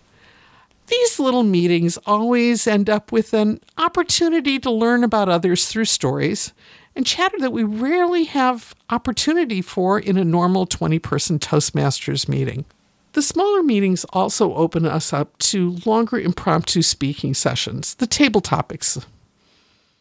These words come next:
For my first five years in Toastmasters, I was a member of one of the most successful clubs in District ten, the Stark Community Toastmasters. They never had less than twenty members, so table topics was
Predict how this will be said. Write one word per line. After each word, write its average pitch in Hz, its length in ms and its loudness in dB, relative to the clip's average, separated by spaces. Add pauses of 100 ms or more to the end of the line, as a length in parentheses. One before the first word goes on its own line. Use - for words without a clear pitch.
(200)
For - 180 -2
my 370 160 4
first - 300 0
five 170 260 2
years 151 300 0
in 143 80 -4
Toastmasters, 143 880 -4
I 254 140 2
was 330 220 0
a 233 60 2
member 151 360 2
of 180 180 0
one 196 100 4
of 196 60 4
the 196 60 4
most 190 260 2
successful 214 560 -2
clubs 147 400 -2
in 175 160 2
District - 440 -4
ten, - 380 -2 (380)
the 202 80 -4
Stark 170 280 2
Community 160 520 0
Toastmasters. - 920 0 (580)
They 240 100 0
never 226 380 2
had 180 260 -4
less 147 300 -2
than 147 160 -8
twenty 196 380 0
members, 165 540 -2 (360)
so - 180 -2
table 359 400 0
topics 285 560 0
was 285 180 2